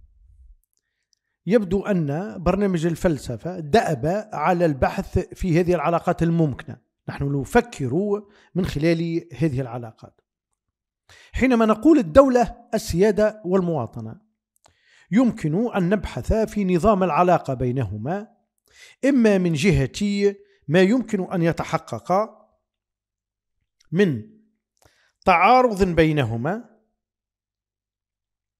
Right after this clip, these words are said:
أو من جهة ما يمكن أن يتحقق من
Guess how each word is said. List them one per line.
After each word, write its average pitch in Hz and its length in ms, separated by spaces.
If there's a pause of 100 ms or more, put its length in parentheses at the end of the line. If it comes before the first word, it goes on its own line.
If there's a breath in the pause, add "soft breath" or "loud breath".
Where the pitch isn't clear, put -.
(640 soft breath)
أو 208 140
من 196 160
جهة 220 480
ما 170 140
يمكن 202 520
أن 175 80
يتحقق 156 1040 (540)
من 196 380